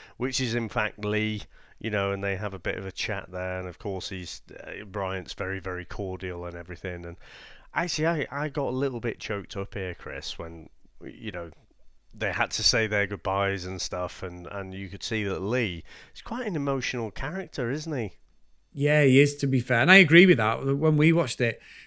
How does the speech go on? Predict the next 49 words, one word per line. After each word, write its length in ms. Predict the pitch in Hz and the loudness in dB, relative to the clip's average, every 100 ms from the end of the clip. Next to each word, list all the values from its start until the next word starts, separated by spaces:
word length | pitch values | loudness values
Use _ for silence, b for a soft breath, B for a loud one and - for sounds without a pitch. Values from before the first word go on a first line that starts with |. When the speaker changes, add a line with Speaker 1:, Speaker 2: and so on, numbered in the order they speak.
| B | B
Speaker 2:
was 160 | 135 113 | 2 4
the 80 | |
same. 380 | 117 139 151 156 | 4 8 8 8
It 100 | 131 | 6
was, 220 | 127 123 - | 4 0 0
it 180 | 147 143 | -4 -2
was 280 | 135 123 | -2 -2
nice 560 | 107 143 156 170 156 - | -2 4 8 8 6 2
the 140 | - | 2
way 160 | 131 123 | 6 6
they 100 | 113 | 4
spoke 380 | - 135 151 151 | 2 4 4 4
about 260 | 131 127 | 2 2
each 240 | 123 120 - | 2 0 0
other 220 | 123 117 | 0 2
and, 160 | 110 113 | 2 0
and 100 | 110 | -4
spoke 400 | - 123 120 - | 2 2 2 -6
to 240 | - 147 | 0 4
each 240 | 147 139 127 | 4 2 0
other, 240 | 113 107 b b b | 2 0 b b b
irrespective 720 | 185 180 - 202 185 - 143 | 8 8 8 6 6 2 4
of, 240 | 139 127 117 b b b | 6 4 2 b b b
you 80 | 143 | 2
know, 100 | 127 | 6
Lee 240 | 120 143 | 8 8
being 220 | 139 131 120 | 10 8 6
a 60 | |
catfish. 720 | 113 156 156 - 104 92 - | 6 4 4 -2 -4 -4 -8
Bryant 420 | - 147 147 151 | -4 4 6 6
was 160 | 139 123 | 4 4
all 200 | 123 120 | 4 8
in. 160 | 175 220 | 8 8
And 160 | 240 | 8
I, 160 | 262 240 B B B | 8 6 B B B
I 80 | 214 | 0
do, 220 | 302 302 | 2 4
I'm 140 | 247 285 | 6 6
always 240 | 339 285 | 6 6
suspicious 500 | 269 - 277 - 190 | 4 2 2 4 2
of 80 | 160 | 4
people 240 | 147 135 131 | 4 4 4
like 200 | 120 107 | 2 2
Bryant, 420 | 123 104 98 - | 2 4 0 2
who 140 | 147 | 4
are 40 | 147 | 4
too 720 | 147 - 202 190 180 165 160 | 2 6 12 12 12 8 4
nice, 540 | 143 143 139 139 135 - | 0 2 6 6 6 4
Dave. 440 | 120 107 101 98 | 2 2 2 -2